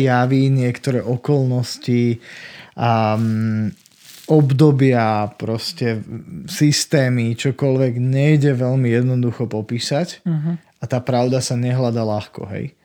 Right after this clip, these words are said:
Speaker 1: To, že ale, akože takto nad tým ja rozmýšľam, že to, že nevieme o niečom povedať jasne, že takto to je, to ešte neznamená, že v tom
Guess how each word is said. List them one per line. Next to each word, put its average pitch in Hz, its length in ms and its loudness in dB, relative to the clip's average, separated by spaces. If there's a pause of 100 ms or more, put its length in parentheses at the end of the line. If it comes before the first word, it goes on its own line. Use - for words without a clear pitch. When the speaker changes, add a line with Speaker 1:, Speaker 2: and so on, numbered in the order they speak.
(160)
Speaker 1:
To, 170 140 2
že 190 120 6
ale, 196 400 4 (280)
akože 135 280 -4 (200)
takto - 300 0
nad 170 160 4
tým 160 180 0
ja 135 100 0
rozmýšľam, 127 520 -2
že 120 100 -4 (240)
to, 151 160 0
že 175 180 4 (1080)
nevieme 143 600 4
o 139 140 -4
niečom 139 480 -4 (460)
povedať 127 480 0
jasne, 127 680 0
že 123 140 -2
takto 113 400 -2
to 143 180 -2
je, 120 160 2
to 147 180 -2
ešte 135 240 -2
neznamená, 156 720 2
že 147 160 0
v 131 100 -8
tom 143 200 -4